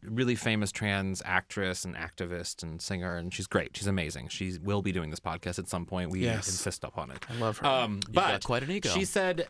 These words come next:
Speaker 1: she said something, uh, recently that,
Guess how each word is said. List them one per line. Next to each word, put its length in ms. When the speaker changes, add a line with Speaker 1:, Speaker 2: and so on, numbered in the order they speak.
Speaker 1:
she 200
said 300
something, 640
uh, 460
recently 640
that, 300